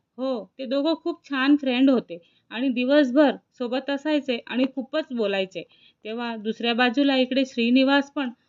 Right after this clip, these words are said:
कॉफी घेत असतो आणि तो म्हणतो की, "मन खूपच अस्वस्थ वाटतंय." लक्ष्मी म्हणते, "हो, मला पण तसंच वाटतंय, काहीतरी करायला हवं." लक्ष्मी म्हणते, "हो, आपण काहीतरी, म्हणजे फुलं, आपण एक दुसरं मिळून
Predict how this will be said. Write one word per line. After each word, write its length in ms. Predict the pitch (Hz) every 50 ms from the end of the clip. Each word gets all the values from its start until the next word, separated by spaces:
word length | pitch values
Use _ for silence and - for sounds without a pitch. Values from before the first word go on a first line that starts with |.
| _ _ _ _
कॉफी 280 | - 220 220 - 311 302
घेत 280 | 247 269 262 247 254 226
असतो 340 | 202 - _ _ 175 175 - _ _ _ _ -
आणि 240 | 202 220 240 254 247 247
तो 100 | 254 254
म्हणतो 380 | 269 285 294 269 262 254 214 208
की, 360 | - _ _ _ _ - 285
"मन 240 | 269 262 269 277 285 285 285
खूपच 340 | 311 294 - - 339 339 - - -
अस्वस्थ 460 | 240 233 226 - 262 269 262 269 - 294
वाटतंय." 480 | 277 247 202 175 - _ - 202 185 180 _ _ _ _ 196
लक्ष्मी 340 | 196 208 - - 240 247
म्हणते, 380 | 247 254 269 269 254 247 247 226
"हो, 380 | 220 202 214 214 233 254 240 196 185
मला 280 | 196 202 214 226 247 254
पण 180 | 254 302 294 285 277
तसंच 400 | 254 247 247 277 285 269 - 269
वाटतंय, 440 | 247 214 202 - _ - 185 175 175 _ _ _ _ _ _ -
काहीतरी 400 | 233 254 302 294 302 302 294 311 302
करायला 460 | - 262 233 240 240 254 262 269 277 269
हवं." 260 | 240 220 185 170 175 - _ _ _ _ _ -
लक्ष्मी 320 | 190 190 - - 240 247 247
म्हणते, 360 | 254 277 269 254 254 262 254 247
"हो, 420 | 226 240 269 277 262 190 170 - _ _ _ _ _ -
आपण 340 | 196 208 - - 262 269 269
काहीतरी, 560 | 254 269 240 247 254 254 277 269 269 285 294 285 _ _ _ _ -
म्हणजे 360 | 240 254 285 269 294 320 330 330 - _ _
फुलं, 360 | - 262 262 269 302 311 311 - _ _ -
आपण 300 | - 220 220 277 285 269
एक 240 | 240 262 269 247 233
दुसरं 340 | 269 277 262 - 294 285 285
मिळून 360 | 269 262 254 269 285 262